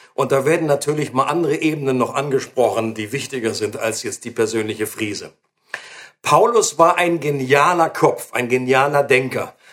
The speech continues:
der dem auferstandenen Jesus persönlich begegnet war.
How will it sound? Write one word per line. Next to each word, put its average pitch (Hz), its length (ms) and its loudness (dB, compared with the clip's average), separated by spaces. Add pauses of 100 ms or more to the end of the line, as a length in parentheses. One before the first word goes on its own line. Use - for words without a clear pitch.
(200)
der 139 100 6
dem 135 240 2
auferstandenen 151 1080 0
Jesus 143 500 0
persönlich 156 960 -2
begegnet 147 640 -2
war. - 320 -6